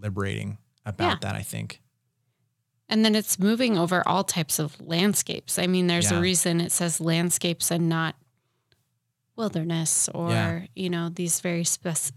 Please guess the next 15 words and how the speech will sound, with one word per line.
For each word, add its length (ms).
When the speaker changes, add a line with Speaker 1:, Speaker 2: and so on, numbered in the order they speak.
Speaker 2:
specified, 720
I 60
mean, 160
she 160
does 180
specify 480
over 200
the 80
prairies 420
and 120
deep 160
trees 280
and 120
mountains 480
and 60